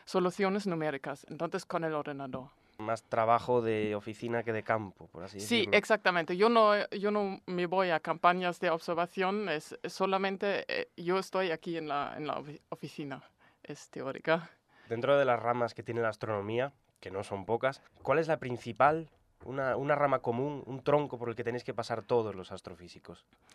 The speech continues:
Speaker 1: Básicamente es, eh, la astrofísica en particular, es, eh, la evolución de las, eh, estrellas,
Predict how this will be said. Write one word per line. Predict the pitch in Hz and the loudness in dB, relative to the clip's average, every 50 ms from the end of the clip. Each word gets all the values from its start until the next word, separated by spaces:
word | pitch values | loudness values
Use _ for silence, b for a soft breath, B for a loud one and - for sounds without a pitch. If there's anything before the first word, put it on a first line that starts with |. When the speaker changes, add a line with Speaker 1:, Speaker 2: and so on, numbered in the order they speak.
| B B B B B B B B B _ _ - | B B B B B B B B B _ _ 6
Speaker 1:
Básicamente | 214 208 226 226 - 233 240 226 220 226 240 247 254 262 - - | 8 8 8 6 0 0 0 2 2 2 -2 0 -2 -2 -2 -2
es, | - 190 196 - - - | -4 -4 -4 -4 -4 -2
eh, | 202 180 170 160 160 156 151 151 156 B B B B B B B B - _ _ - - - 170 | -2 0 0 0 -2 -2 -4 -6 -8 B B B B B B B B -20 _ _ -14 -10 -8 -4
la | 165 160 156 | 0 2 2
astrofísica | - - - 170 - - - 175 - 220 208 208 - 208 - 214 196 180 | 2 2 -2 -4 -4 -4 -8 -6 -4 -6 -6 -6 -6 -4 -2 -2 -2 -2
en | - - | -2 -4
particular, | - - 156 - - 147 - 165 147 151 151 139 127 | -2 -4 -4 -4 -4 -8 -4 -4 -2 0 0 0 -2
es, | 143 147 - - - | -4 -6 -8 -6 -4
eh, | 175 160 | -4 0
la | 151 165 170 | 2 2 2
evolución | 175 170 175 180 175 180 175 - 214 196 190 196 202 - - | 2 0 -2 -2 -2 -2 -2 0 0 0 0 -2 -4 -8 -12
de | 190 165 165 160 | -8 -6 -4 -4
las, | 156 151 147 - - - - - | -4 -4 -8 -8 -14 -18 -14 -12
eh, | - 160 151 147 143 147 147 | -10 -10 -8 -8 -8 -10 -10
estrellas, | - - - 196 180 190 202 202 202 214 233 262 - - | -8 -2 0 2 2 2 0 0 -4 -4 -6 -6 -8 -18